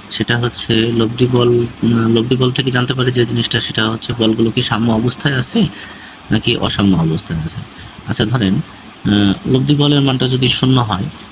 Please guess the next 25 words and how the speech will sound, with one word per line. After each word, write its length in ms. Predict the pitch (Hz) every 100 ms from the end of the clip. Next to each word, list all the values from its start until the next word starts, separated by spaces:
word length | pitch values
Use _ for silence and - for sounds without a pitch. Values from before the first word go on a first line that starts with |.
| -
তার 120 | 117
মানে 160 | 117 123
বুঝতে 280 | 123 - 131
হবে 260 | 120 120
হলো 160 | 120 123
সমস্ত 400 | - 127 139 -
বলগুলোর 500 | 139 123 123 127 123
যোগফল 380 | 113 113 - 107
হলো 180 | 110 160
শূন্য। 260 | - 101 123
That 200 | 175 -
means 140 | 139 143
হলো 180 | 156 220 - - -
ওই 140 | 135 131
বলগুলো 340 | 127 120 180
সাম্য 360 | - - 98 85
বল। 180 | 67 - - - - - -
আর 140 | 110 120
লব্ধি 300 | 127 139 143
বলের 240 | 147 147
মানটা 260 | 139 135 135
যদি 340 | 131 131 131 -
শূন্য 280 | 131 131
না 120 | 131 113
হয়, 260 | 110 113